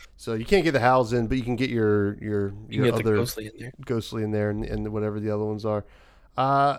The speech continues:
Speaker 1: nothing crazy. I mean, I think looking for scrap is gonna be probably a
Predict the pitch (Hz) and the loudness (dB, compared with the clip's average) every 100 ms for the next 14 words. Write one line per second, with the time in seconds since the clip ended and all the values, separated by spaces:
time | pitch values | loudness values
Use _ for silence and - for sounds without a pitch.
0 | - _ _ _ _ _ _ _ 156 196 | -8 _ _ _ _ _ _ _ -10 -4
1 | 220 262 - 311 294 208 - - 180 185 | 0 2 2 2 0 -2 -10 -12 -2 0
2 | 196 196 156 185 185 135 135 151 143 139 | 2 0 -2 -4 -4 0 2 2 2 2
3 | 220 165 127 131 147 - 123 - - 117 | -2 -2 0 0 -2 -6 -8 -8 -4 0
4 | 117 113 110 113 107 113 107 - 104 117 | 0 0 -6 -6 -4 -4 -4 -4 -4 -4
5 | 120 120 107 | -2 -4 -4